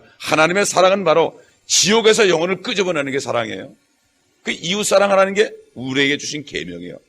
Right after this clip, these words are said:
새 계명 하나 줬습니다, 우리에게. 하나님을 사랑하고 이웃사랑하라. 네 몸처럼 사랑하라. 네가 예수를 믿음으로 말미암아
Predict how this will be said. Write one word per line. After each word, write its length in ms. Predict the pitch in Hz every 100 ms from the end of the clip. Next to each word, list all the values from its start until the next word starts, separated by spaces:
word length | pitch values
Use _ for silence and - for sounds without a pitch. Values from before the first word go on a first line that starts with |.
| _ -
새 280 | - 190
계명 360 | - 117 147 156
하나 240 | 139 165
줬습니다, 420 | 170 160 - 147 127
우리에게. 280 | 95 - - _ -
하나님을 460 | - 175 185 196 214
사랑하고 460 | 156 175 180 175 185
이웃사랑하라. 580 | 151 147 147 117 95 - - _ _ _ -
네 180 | 151
몸처럼 480 | 165 139 143 165 175
사랑하라. 400 | 156 139 117 92 - _ _
네가 640 | 101 139 202 226 196 117 - _ _ -
예수를 460 | 135 196 180 214 208
믿음으로 340 | 180 180 190
말미암아 760 | 170 147 143 127 135 135 117